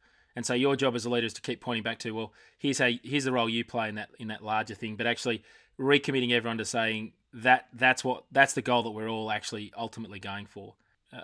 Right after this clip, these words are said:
aligning back. I think the second thing that you wanna do is, uh, again,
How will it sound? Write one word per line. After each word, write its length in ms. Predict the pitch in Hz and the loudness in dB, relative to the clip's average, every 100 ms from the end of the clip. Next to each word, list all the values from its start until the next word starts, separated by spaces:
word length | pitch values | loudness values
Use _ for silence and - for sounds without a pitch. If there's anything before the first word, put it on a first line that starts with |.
| 113 | -12
aligning 360 | 107 110 113 | -6 -4 -4
back. 220 | 107 101 | -8 -8
I 40 | 123 | -6
think 140 | 175 | -4
the 60 | 139 | -2
second 340 | - 170 180 | 2 2 2
thing 200 | 160 139 | -2 -4
that 80 | 120 | -4
you 120 | 113 | -4
wanna 180 | 113 110 | -4 -4
do 300 | 104 110 110 - - _ _ _ - | -4 -4 -4 -10 -20 _ _ _ -2
is, 300 | 131 113 - 156 | -2 -2 -10 -8
uh, 140 | 123 101 | -6 -6
again, 420 | 127 165 151 | 0 2 2